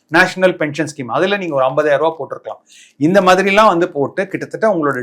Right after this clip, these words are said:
டிடக்ஷன்ஸ் வந்து ஒரு ஃபைவ் லேக்ஸை கிராஸ் ஆகுதுன்னா, நிறைய பேருக்கு ஓல்ட் டேக்ஸ் ரெஜிம் தான் பெட்டர். So, ஃபர்ஸ்ட் வந்து நான் என்ன சொன்னதுனாக்க, போன வருஷம் பிளஸ் இந்த வருஷம். இப்ப நான் சொன்னது வந்து என்னன்னா, ஓல்டு டேக்ஸ் ரெஜிம் வெர்சஸ்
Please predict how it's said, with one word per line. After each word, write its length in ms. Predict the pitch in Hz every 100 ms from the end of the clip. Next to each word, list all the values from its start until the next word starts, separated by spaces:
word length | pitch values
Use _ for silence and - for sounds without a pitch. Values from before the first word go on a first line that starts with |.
| 127
டிடக்ஷன்ஸ் 460 | 185 - 208 165
வந்து 200 | 139 143
ஒரு 140 | 185 -
ஃபைவ் 180 | 165 208 185
லேக்ஸை 260 | 175 - 185
கிராஸ் 340 | 135 151 185 151
ஆகுதுன்னா, 380 | 120 110 127 208 - _ _ _ _ 127
நிறைய 220 | 160 202 190
பேருக்கு 260 | 180 196 226 160
ஓல்ட் 200 | 180 233 -
டேக்ஸ் 240 | 160 -
ரெஜிம் 240 | 120 117 123
தான் 120 | 151 107
பெட்டர். 220 | - - -
So, 80 | 185 -
ஃபர்ஸ்ட் 300 | 156 - 240
வந்து 140 | 202 190
நான் 120 | 175
என்ன 100 | 165 170
சொன்னதுனாக்க, 460 | 156 143 135 131 214 254 _ _ _ _
போன 160 | 156 190 196
வருஷம் 320 | 190 - 254 294 _ _ -
பிளஸ் 200 | 247 165
இந்த 140 | 165 147
வருஷம். 280 | 131 - 110 - 147
இப்ப 180 | - 214
நான் 160 | 180 -
சொன்னது 200 | 175 170
வந்து 140 | 165 156
என்னன்னா, 260 | 147 214 277 _ _ _ - 156
ஓல்டு 200 | 226 233 220
டேக்ஸ் 220 | 196 - 170
ரெஜிம் 260 | 160 277 262 _ 151
வெர்சஸ் 340 | 165 240